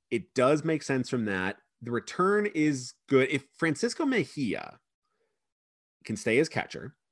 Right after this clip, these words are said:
and, and Eric Neander is, and the team views him clearly as a catcher to have him be the second piece. His bat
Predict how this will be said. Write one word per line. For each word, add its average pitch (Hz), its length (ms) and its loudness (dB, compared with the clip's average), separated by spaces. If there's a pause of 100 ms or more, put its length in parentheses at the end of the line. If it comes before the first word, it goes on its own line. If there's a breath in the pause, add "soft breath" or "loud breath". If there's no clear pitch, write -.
(300)
and, 95 300 -2
and 95 400 -6 (300)
Eric 92 160 -2
Neander 101 600 -2
is, 110 400 -6 (140)
and 98 160 -4
the 92 60 0
team 131 400 0
views 143 260 4
him 156 120 4
clearly 160 320 4
as 147 100 4
a 139 60 0
catcher 107 280 0
to 90 60 0
have 98 180 -2
him 107 120 -2
be 107 120 0
the 98 80 -2
second 107 320 -4
piece. - 440 -12 (1120)
His 139 200 2
bat 113 380 4